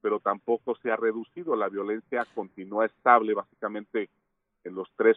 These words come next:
últimos años, el nivel de homicidios en México continúa en niveles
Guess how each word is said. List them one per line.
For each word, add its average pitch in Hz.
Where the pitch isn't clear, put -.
últimos 113
años, 110
el 90
nivel 101
de 113
homicidios 107
en 92
México 101
continúa 98
en 90
niveles 107